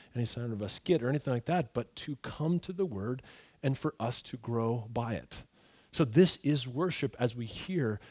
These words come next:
and believe and move forward and think and trust our God in the midst of this. If you're at home this morning, the same is true for you. We miss you. We want you back here as soon as we possibly can.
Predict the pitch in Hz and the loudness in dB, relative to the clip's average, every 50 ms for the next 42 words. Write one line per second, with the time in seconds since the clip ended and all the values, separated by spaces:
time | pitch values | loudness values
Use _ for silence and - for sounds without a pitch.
0 | - - 135 127 120 120 123 120 120 151 170 139 117 110 107 113 117 117 120 107 | -6 -2 0 0 0 2 2 0 0 0 0 0 0 0 0 -2 -4 -4 -4 -6
1 | - - 160 151 139 110 98 104 104 - - - - - - 165 135 - - - | -8 -6 -4 -4 -2 -2 -2 -2 -4 -6 -10 -18 -10 -4 -2 -2 -2 -2 -6 -12
2 | - - 113 123 107 - - 160 139 - - 123 110 98 98 - 104 101 95 95 | -14 -8 -6 -6 -6 -4 -4 -4 -4 -4 -2 -2 -2 -2 -2 -2 0 0 0 0
3 | 101 101 - - 95 87 82 - - - - - - - - - - - - - | -2 -4 -6 -8 -10 -12 -12 -12 -12 -12 -12 -12 -14 -16 -20 -20 -20 -20 -20 -20
4 | - - - - - - - 127 135 170 - 131 139 170 185 196 196 190 - - | -20 -20 -20 -20 -14 -6 0 6 6 6 8 8 8 8 10 10 10 8 8 8
5 | - 175 175 185 190 196 202 185 156 - - _ _ - 131 - - 180 196 208 | 6 8 8 8 8 8 6 4 2 0 -4 _ _ -2 0 4 6 8 8 8
6 | 208 - - - - 208 175 - 180 190 208 220 151 85 - - - - - - | 8 6 4 0 -2 -2 2 4 4 6 8 8 6 6 4 -4 -18 -20 -20 -20
7 | - - _ _ 127 120 110 107 110 147 202 190 - - - 196 185 165 151 139 | -20 -20 _ _ 2 4 4 6 8 10 10 10 8 6 6 6 8 8 6 6
8 | 131 151 156 139 - 143 123 - 131 143 165 - - 175 170 160 143 123 - - | 6 4 4 4 2 0 4 6 6 6 6 6 6 8 8 10 8 8 6 4
9 | 147 147 151 131 120 127 117 - 127 123 127 - - 123 117 120 - - - 123 | 0 0 0 0 0 -2 -2 -4 -4 -2 -2 -4 -4 -4 -6 -6 -6 -2 -2 0
10 | 117 123 135 139 | 0 0 -2 -4